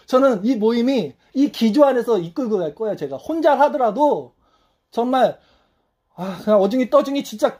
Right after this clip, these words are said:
막 교회 오면 다, "아, 감사합니다." 막 이렇게는 안 할 겁니다, 여러분. 정말 교회의 정체성을 갖고 있는 게 너무 중요해요, 여러분. 그냥 이것이 좋으면 저것이 싫어지는 거고, 저것이 좋-,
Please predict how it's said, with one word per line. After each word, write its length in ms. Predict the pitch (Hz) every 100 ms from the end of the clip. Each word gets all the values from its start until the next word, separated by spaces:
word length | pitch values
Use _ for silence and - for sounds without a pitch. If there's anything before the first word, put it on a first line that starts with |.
| -
막 260 | 208 208
교회 160 | - 254
오면 240 | 269 254
다, 340 | 226 226 220 - _
"아, 120 | 180
감사합니다." 840 | 190 190 208 220 214 214 208 202 190
막 120 | 196
이렇게는 480 | 220 277 277 262 262
안 140 | 202
할 100 | 202
겁니다, 320 | 180 156 143
여러분. 400 | 131 117 120 143 _ _ _
정말 320 | 185 196 214
교회의 240 | - 214 208
정체성을 480 | 175 214 220 220
갖고 320 | 214 165 - 277
있는 200 | 226 233
게 80 |
너무 280 | 185 180 247
중요해요, 320 | 202 175 143 131
여러분. 200 | - - _ _ _ _ _ _ _ - - -
그냥 140 | 262 226
이것이 320 | 220 208 277
좋으면 300 | 233 233 240
저것이 360 | 185 180 202 196
싫어지는 540 | - 277 247 220 208
거고, 260 | 165 147 151
저것이 460 | 156 185 240 220
좋-, 360 | - 190 214 214